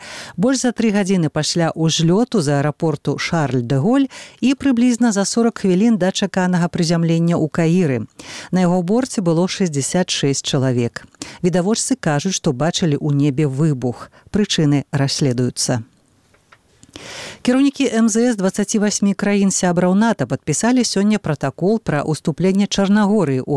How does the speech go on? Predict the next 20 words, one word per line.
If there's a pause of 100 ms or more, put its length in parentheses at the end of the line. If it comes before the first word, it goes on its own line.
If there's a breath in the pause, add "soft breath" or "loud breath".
Альянс, (360 loud breath)
пасля
чаго
краіна
атрымала
статус
назіральніка
ў
Паўночна-Атлантычнай
радзе. (600 loud breath)
Калі
ратыфікацыя
пратаколу
будзе
завершаная,
Чарнагорыя
аўтаматычна
стане
дваццаць
дзявятым